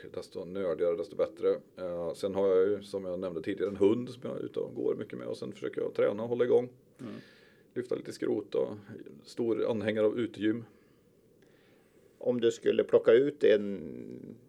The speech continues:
Speaker 2: så att säga, en epok i världshistorien som tilltalar dig eller som intresserar dig mer, finns det någon sån?
Speaker 1: Och det frågar du mig, jag ska plocka ut en epok, ja, den är nästan,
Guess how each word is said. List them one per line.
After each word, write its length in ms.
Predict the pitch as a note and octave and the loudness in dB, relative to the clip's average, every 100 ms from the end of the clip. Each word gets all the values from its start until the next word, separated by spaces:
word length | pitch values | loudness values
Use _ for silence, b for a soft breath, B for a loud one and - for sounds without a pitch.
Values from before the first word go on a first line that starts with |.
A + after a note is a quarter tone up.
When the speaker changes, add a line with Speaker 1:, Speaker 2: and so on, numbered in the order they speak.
| _ _ _ | _ _ _
Speaker 2:
så 100 | - | -10
att 60 | |
säga, 200 | - F#2 | -4 -2
en 120 | F2+ | -2
epok 640 | - - - B2 G2 - - | -4 -6 -4 -2 -2 -4 -2
i 40 | |
världshistorien 680 | G2+ F#2+ - - - - G#2 | 0 0 -2 -6 -2 0 0
som 320 | - - - - | -4 -8 -8 -8
tilltalar 500 | - - A2 G#2 G2+ | -8 0 2 2 2
dig 160 | F#2+ | 2
eller 160 | F2+ F#2+ | 0 -2
som 200 | F#2+ F#2+ | -4 -6
intresserar 400 | F#2+ F#2 - F#2+ | -6 -4 0 2
dig 100 | F#2 | 2
mer, 240 | G2+ G2 F2+ | 2 0 2
finns 220 | A2+ - | -2 -4
det 80 | G2+ | -6
någon 100 | F#2 | -8
sån? 140 | G#2 - b b b | -10 -14 b b b
Speaker 1:
Och 100 | - | -8
det 80 | F2+ | -6
frågar 340 | - F2+ D#2 E2 | -2 0 0 0
du 60 | |
mig, 180 | E2 E2 | -2 -2
jag 120 | D#2+ | 0
ska 100 | F#2 | -2
plocka 200 | F2 - | -4 -4
ut 160 | F2 - | -6 0
en 260 | F#2+ D#2+ D#2+ | 0 0 -6
epok, 380 | D#2 F#2 - - | -4 -2 0 0
ja, 100 | D#2 | -2
den 160 | D#2+ | -2
är 100 | D#2+ | -6
nästan, 400 | D#2+ - - E2 | -12 -14 -6 -6